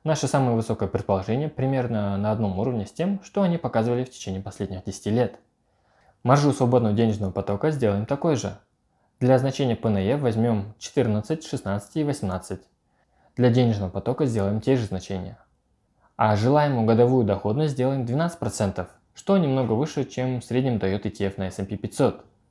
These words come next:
Так как инвестируя в отдельную акцию, мы берем на себя дополнительные риски. Поэтому, чтобы оправдать эти риски, мы хотим получать доходность больше, чем в среднем это делает рынок. На основе этих вводных мы с вами получаем следующие цифры.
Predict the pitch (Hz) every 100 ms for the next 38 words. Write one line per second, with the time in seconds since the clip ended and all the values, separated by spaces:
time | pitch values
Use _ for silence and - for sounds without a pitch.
0 | _ _ - 147 139 127 120 120 - 143
1 | 110 113 127 131 104 101 - - 107 123
2 | 123 123 117 98 95 101 147 113 95 90
3 | - 104 110 151 - - 95 - _ _
4 | 147 151 123 95 92 - 156 127 107 101
5 | 117 170 190 139 120 - 98 107 139 127
6 | 139 143 131 117 107 120 110 104 127 120
7 | 101 104 104 98 175 190 _ _ _ 196
8 | 180 190 190 202 196 190 143 156 117 98
9 | 104 139 147 98 - _ _ _ _ _
10 | 120 135 160 170 143 151 123 - 110 107
11 | 165 - 151 196 196 180 - 117 143 156
12 | - 123 127 - - 123 - 95